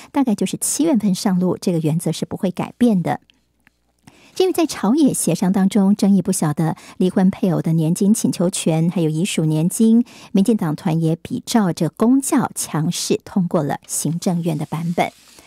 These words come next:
自由时报今天头版头条也是这个消息，说七月份要如期上路了。另外呢，在，呃，起支俸率从百分之四十提高到百分之五十五，还增加了这个狼教官条款，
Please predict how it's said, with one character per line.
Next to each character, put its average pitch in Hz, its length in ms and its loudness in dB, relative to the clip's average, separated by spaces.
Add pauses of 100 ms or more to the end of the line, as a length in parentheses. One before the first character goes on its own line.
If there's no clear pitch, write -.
(340)
自 - 100 0
由 302 80 2
时 - 140 -4
报 240 160 0
今 226 160 0
天 214 260 0
头 208 140 -4
版 175 180 0
头 170 160 -2
条 165 200 -2
也 - 120 -4
是 - 100 -10
这 180 100 -10
个 156 80 -2
消 190 240 -2
息， 233 180 -4
说 - 160 -4
七 - 220 -2
月 302 120 2
份 254 120 2
要 226 100 4
如 220 160 2
期 - 180 -2
上 233 280 2
路 294 140 4
了。 - 180 0 (400)
另 381 120 2
外 339 140 2
呢， 233 280 4
在， 185 360 0 (160)
呃， 175 160 -2
起 - 280 -6
支 - 180 -4
俸 349 200 0
率 247 120 2
从 175 240 -2
百 - 140 -6
分 196 140 -2
之 262 80 -2
四 320 240 -4
十 202 180 -6
提 - 180 -10
高 180 140 -4
到 175 120 -6
百 151 160 -8
分 185 160 -6
之 208 120 -4
五 190 180 -6
十 - 240 -4
五， 285 200 -4 (380)
还 233 100 0
增 359 220 -4
加 370 240 -6
了 269 160 -2
这 - 100 -10
个 196 80 -2
狼 170 340 0
教 302 240 -2
官 196 240 -2
条 185 260 -4
款， - 300 -8